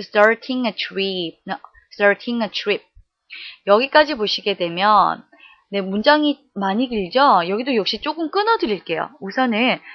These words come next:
before 앞에서 끊어보시고요. 그리고 여기에도 보시면 as, as 구문이기 때문에 as, as 구문을 같이 끊어서 보도록 할게요. 그렇게 되면 우선 여기까지 보시면요.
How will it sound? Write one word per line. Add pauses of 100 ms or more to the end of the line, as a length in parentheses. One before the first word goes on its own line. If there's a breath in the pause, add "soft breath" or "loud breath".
(160 loud breath)
before
앞에서
끊어보시고요. (460 loud breath)
그리고
여기에도
보시면 (260 loud breath)
as,
as
구문이기
때문에 (320 soft breath)
as,
as
구문을
같이
끊어서
보도록
할게요.
그렇게
되면
우선
여기까지
보시면요.